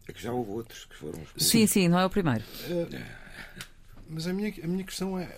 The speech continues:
Speaker 3: prende-se com o facto de ele ser francês e ser expulso para Marrocos. Eh, eu não consegui apanhar em lado nenhum quais eram, eh, as,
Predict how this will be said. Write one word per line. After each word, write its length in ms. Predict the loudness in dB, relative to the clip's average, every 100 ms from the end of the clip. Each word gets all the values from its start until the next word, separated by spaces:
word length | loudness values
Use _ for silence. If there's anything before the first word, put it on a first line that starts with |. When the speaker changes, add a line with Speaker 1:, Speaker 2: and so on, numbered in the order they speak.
| -12
Speaker 3:
prende-se 300 | -6 -4 -4
com 100 | -4 -4
o 80 |
facto 380 | -2 -4 -6 -6
de 80 | -2
ele 80 | -2
ser 180 | -2 -4
francês 880 | -2 -2 -2 -4 -2 -2 -4 -8 -12 -20 -20 -20 -20 -20 -20 -20 -20 -20 -20 -8
e 100 | -4
ser 180 | 0 0
expulso 400 | 0 -2 -4 -4
para 120 | -2
Marrocos. 600 | 0 0 -2 -4 -6 -12 -12 -18 -20 -20 -20 -20 -14 2
Eh, 500 | 6 8 8 4 0 -6 4
eu 120 | 6
não 120 | 6
consegui 720 | 6 2 2 2 2 2 0 -8 -18 -16 -14 -10 -8
apanhar 440 | 0 4 6 8
em 80 | 6
lado 260 | 6 4 4
nenhum 460 | 6 6 6 2 -4 -8
quais 340 | 2 2 4 4
eram, 320 | 4 2 0
eh, 340 | 0 2 2 2
as, 220 | 2 0